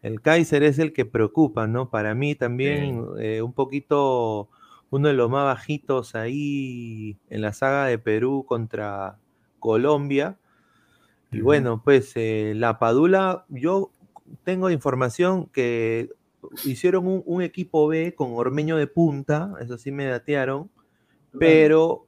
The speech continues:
Speaker 1: el Gareca lo va a poner así esté con la, con la, con la nariz
Speaker 3: Sí,
Speaker 1: hasta
Speaker 3: sí,
Speaker 1: las
Speaker 3: así
Speaker 1: huevas.
Speaker 3: esté, así esté.
Speaker 1: Eh, manito, ponte tu máscara y, y, y, y eres el nueve de Perú, o sea,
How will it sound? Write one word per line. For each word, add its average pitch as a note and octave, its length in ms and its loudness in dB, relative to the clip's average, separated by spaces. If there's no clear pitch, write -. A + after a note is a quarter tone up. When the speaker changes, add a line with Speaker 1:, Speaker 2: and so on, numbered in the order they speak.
Speaker 1:
el B2+ 440 -4
Gareca C#3+ 440 0
lo C3 160 4
va C3 80 4
a C3+ 80 -2
poner C#3+ 300 -2
así B2+ 200 -2
esté D3+ 260 -2
con D3 240 0
la, A2 260 0
con A2 280 -4
la, A2 160 -10
con A2+ 180 0
la G#2+ 120 -2
nariz B2 640 -2
Speaker 3:
Sí, - 140 -12
Speaker 1:
hasta A2 240 -4
Speaker 3:
sí, G#2 60 -2
Speaker 1:
las G#2+ 100 0
Speaker 3:
así A#2 80 2
Speaker 1:
huevas. E3 440 2
Speaker 3:
esté, D#3 260 -4
así C#3 140 -8
esté. A2 280 -10
Speaker 1:
Eh, A#2+ 40 0
manito, C#3 560 4
ponte D#3 260 6
tu C#3 160 2
máscara F3 760 4
y, B2+ 60 2
y, A2+ 340 0
y, A#2 680 -4
y B2 80 4
eres C#3+ 260 4
el A#2+ 120 2
nueve C3 140 2
de C3 60 0
Perú, A2 400 4
o G2 80 -6
sea, G#2 480 -8